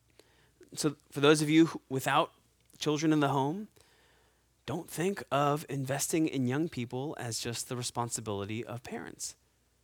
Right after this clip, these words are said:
You have an immense opportunity to do great work for the kingdom of God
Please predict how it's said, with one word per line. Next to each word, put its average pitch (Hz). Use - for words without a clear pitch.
You 165
have 165
an 190
immense 185
opportunity 127
to -
do 160
great 143
work 151
for 143
the 135
kingdom 156
of 165
God 120